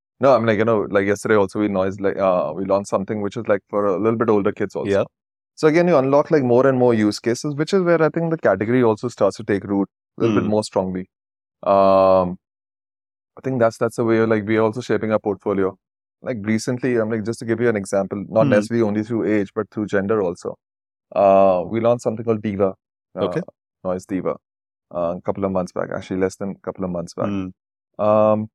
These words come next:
Speaker 1: if you look at, like, one of the biggest drivers has been, like, you know, ki dial kitna bada hai and all that kind of
Speaker 2: Sure.
Speaker 1: stuff, right? So one point nine, one point six, one point nine, and all that.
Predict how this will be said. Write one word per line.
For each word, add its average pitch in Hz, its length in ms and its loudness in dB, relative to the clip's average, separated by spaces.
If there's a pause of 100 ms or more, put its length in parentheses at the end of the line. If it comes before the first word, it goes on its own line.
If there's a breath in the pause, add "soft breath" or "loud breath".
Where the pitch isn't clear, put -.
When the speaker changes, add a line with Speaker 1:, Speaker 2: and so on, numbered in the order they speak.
(280)
Speaker 1:
if - 100 -14
you 147 40 -8
look 135 160 -2
at, 175 80 -2
like, 165 160 0 (800)
one 131 220 2
of 160 140 -2
the 160 80 0 (160)
biggest 135 400 -2 (1120)
drivers 107 400 0
has 92 220 0
been, 98 180 -4
like, 92 140 -2
you 101 60 -4
know, 95 100 -2
ki 98 380 -8 (340)
dial 98 240 4
kitna 101 260 -6
bada 90 140 2
hai 87 200 2
and 85 80 -4
all 85 180 -2
that 90 180 -2
kind 90 160 -10
of - 40 -16
Speaker 2:
Sure. 127 180 -2
Speaker 1:
stuff, 110 100 -8
right? 92 180 -6
So - 280 -14
one 92 180 -4
point 90 200 -2
nine, 87 380 -2
one 92 160 -2
point 92 220 -6
six, 90 180 -10
one 90 140 -8
point 87 180 -6
nine, 87 240 -8
and 85 100 -6
all 82 180 -6
that. - 180 -2